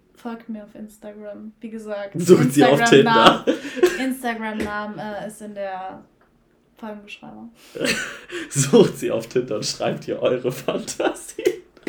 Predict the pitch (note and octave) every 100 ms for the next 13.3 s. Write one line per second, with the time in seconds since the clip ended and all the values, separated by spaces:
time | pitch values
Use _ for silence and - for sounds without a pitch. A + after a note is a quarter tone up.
0 | - - - - - - D#4+ F#4 B3+ B3
1 | B3+ A#3 D#4+ G3 - - - F3 B3+ C4+
2 | C#4+ A#3+ B3 - A#3 G#3+ G#3 A3 D#4+ -
3 | - C4 - - - - - - - C#3
4 | - - C#3+ - G3+ - C#4+ D#4 D#4+ D4+
5 | C#4 - - A#3+ A3+ D#4+ F4 A#3 A#3 -
6 | G#3 G3+ G3+ G3 B3 - C4+ A#3 B3+ -
7 | - B3 A3 A3+ G#3+ A#3 A#3+ B3 - -
8 | A3+ G#3+ G#3+ G#3+ G#3 C4 - - - -
9 | - G2+ F2+ F2 D2 F#2 - - _ -
10 | A2 A2 F2+ G2+ A#2 A#2+ A#2 A2+ A2+ A#2
11 | - C3 A#2+ A#2 A2+ A#2+ - - - C#3+
12 | - A#2+ A#2 - - - F#2+ G2 - -
13 | G2+ A2+